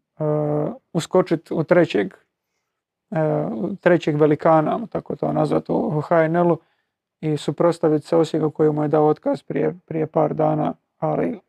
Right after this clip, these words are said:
hoće se to dogoditi i je li on dobro rješenje za njegov stil igre,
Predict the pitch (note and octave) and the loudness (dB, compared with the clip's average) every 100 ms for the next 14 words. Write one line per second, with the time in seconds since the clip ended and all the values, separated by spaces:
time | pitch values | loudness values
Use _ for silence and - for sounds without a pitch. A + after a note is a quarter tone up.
0 | - E3 E3+ D#3 D#3 E3 D3+ D3+ D#3+ D3 | -2 0 2 0 4 4 4 4 4 2
1 | - - D3+ D#3 D3+ D#3 D3+ D#3+ D#3+ D#3 | -4 -2 0 2 2 2 0 -2 -2 2
2 | D#3+ D#3+ D3 - E3 E3 D#3 - _ _ | 2 0 -2 -2 0 0 0 -6 _ _
3 | _ _ _ _ _ _ _ - D3+ D3 | _ _ _ _ _ _ _ -8 -4 -2
4 | E3 F#3 F3 - F#3+ E3+ E3+ E3+ D#3+ D#3 | 2 2 0 0 -2 0 0 2 2 2